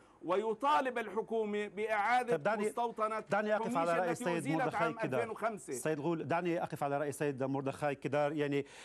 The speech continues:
Speaker 2: آه، ما يجري هو مجرد تمويه الآن من خلال الحديث عن وقف الاستيطان، ربما مضيعة للوقت، وعملية تهويد القدس مستمرة.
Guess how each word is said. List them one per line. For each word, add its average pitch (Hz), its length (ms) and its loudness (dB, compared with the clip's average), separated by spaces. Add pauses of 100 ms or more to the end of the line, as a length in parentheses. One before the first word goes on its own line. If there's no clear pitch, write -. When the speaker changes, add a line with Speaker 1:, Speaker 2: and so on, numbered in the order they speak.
(120)
Speaker 2:
آه، 147 560 2
ما 160 140 2
يجري 175 340 0
هو 170 160 2
مجرد 151 380 0
تمويه 147 500 -2
الآن 127 200 0
من 135 140 0
خلال 143 260 0
الحديث 135 380 -4
عن 120 120 -2
وقف 135 280 -4
الاستيطان، 143 500 -4
ربما 131 340 -2 (300)
مضيعة 135 380 2
للوقت، 139 480 -2
وعملية 143 840 2
تهويد 143 420 -2
القدس 160 420 -4
مستمرة. 143 520 0